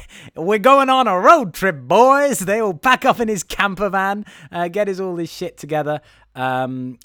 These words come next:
and, uh, off they drive. Um, it, it, it is driving through a, a sandy, post-apocalyptic, uh,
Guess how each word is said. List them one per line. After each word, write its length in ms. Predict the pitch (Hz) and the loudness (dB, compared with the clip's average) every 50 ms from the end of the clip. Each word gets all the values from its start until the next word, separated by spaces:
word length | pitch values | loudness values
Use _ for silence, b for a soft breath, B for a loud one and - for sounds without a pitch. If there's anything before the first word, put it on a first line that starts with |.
| _ - | _ -10
and, 580 | 143 131 131 131 131 127 127 131 127 123 - - - | -8 -6 -6 -6 -6 -8 -8 -10 -10 -12 -14 -16 -14
uh, 320 | 135 127 123 123 120 123 120 _ _ _ - | -10 -8 -6 -6 -6 -6 -8 _ _ _ -4
off 280 | 151 147 - - - - _ | -4 -4 -4 -6 -20 -20 _
they 440 | 131 117 131 123 120 120 120 127 - - | -14 -10 -8 -6 -6 -6 -8 -10 -14 -18
drive. 680 | 120 110 123 131 135 117 110 104 98 92 87 85 _ _ b b b b b b b b - | -16 -12 -8 -6 -6 -6 -6 -8 -14 -18 -20 -20 _ _ b b b b b b b b -4
Um, 840 | 135 135 139 139 143 143 143 139 143 143 143 139 139 139 143 - _ _ _ _ _ _ - _ _ _ - | -2 0 0 0 0 0 -2 -4 -6 -8 -10 -10 -10 -12 -12 -16 _ _ _ _ _ _ -20 _ _ _ -10
it, 180 | 151 151 135 - - | -10 -10 -10 -6 -4
it, 240 | 160 160 156 135 | -4 -4 -4 -6
it 220 | 135 147 165 156 156 | -8 -6 -6 -4 -4
is 120 | 156 127 | -6 -6
driving 300 | - 190 185 180 170 160 | -4 -2 -2 -2 -2 -4
through 160 | - 170 160 | -8 -6 -4
a, 120 | 147 147 143 | -4 -6 -6
a 120 | 131 135 123 | -8 -10 -10
sandy, 680 | - - - - 160 170 170 165 165 156 160 156 156 | -10 -10 -8 -6 -4 -4 -4 -6 -6 -8 -8 -8 -10
post-apocalyptic, 1120 | 131 - 170 165 147 - - 151 147 139 _ - 139 131 127 127 _ _ - 123 123 120 _ 117 | -8 -6 -6 -6 -6 -6 -8 -8 -8 -8 _ -14 -12 -12 -12 -12 _ _ -14 -14 -14 -14 _ -18
uh, 460 | 123 117 117 117 117 113 113 113 117 | -14 -12 -12 -12 -12 -12 -12 -14 -16